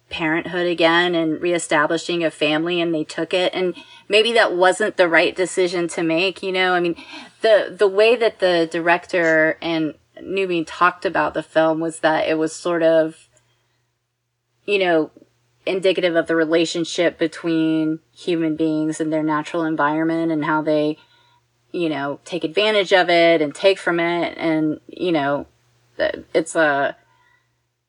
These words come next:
you know, the natural world, they, we all see it as, like, something that we can manipulate to our own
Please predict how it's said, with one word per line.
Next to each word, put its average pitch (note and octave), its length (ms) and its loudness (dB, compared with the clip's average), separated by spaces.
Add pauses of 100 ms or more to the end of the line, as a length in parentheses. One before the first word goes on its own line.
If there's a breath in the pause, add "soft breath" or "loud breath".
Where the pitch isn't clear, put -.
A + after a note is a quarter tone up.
(440)
you F#3+ 120 -2
know, E3+ 160 -2
the E3 140 0
natural E3 560 0
world, D#3 300 2
they, D#3 180 -2 (540)
we E3+ 180 -4
all D3 200 2
see D#3 240 -2
it D3 140 2
as, D3 220 -2
like, D3 180 -2
something C#3+ 420 -4
that C3 380 -6
we - 180 -6
can D#3 400 0
manipulate F#3+ 500 0
to G3 160 -2
our F3 120 4
own F3 480 -2